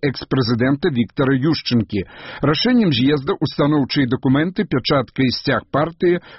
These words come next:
будуць перададзены ў музей гісторыі аранжавай рэвалюцыі. Прыхільнікі Юшчэнкі пікетавалі будынак, дзе праходзіў з'езд, пратэстуючы супраць яго правядзення.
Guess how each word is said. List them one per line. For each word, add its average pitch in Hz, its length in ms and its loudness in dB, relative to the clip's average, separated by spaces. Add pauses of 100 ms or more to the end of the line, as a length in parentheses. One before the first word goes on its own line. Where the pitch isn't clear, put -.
будуць 185 320 0
перададзены 131 640 0
ў 131 100 4
музей 127 380 2
гісторыі 135 600 0
аранжавай 127 580 0
рэвалюцыі. 123 760 0 (380)
Прыхільнікі 143 640 0
Юшчэнкі 151 560 -2
пікетавалі 139 640 0
будынак, 123 480 -2
дзе 117 160 0
праходзіў 117 480 0
з'езд, 113 400 0 (300)
пратэстуючы 147 840 0
супраць 131 560 -2
яго 139 320 0
правядзення. 117 800 0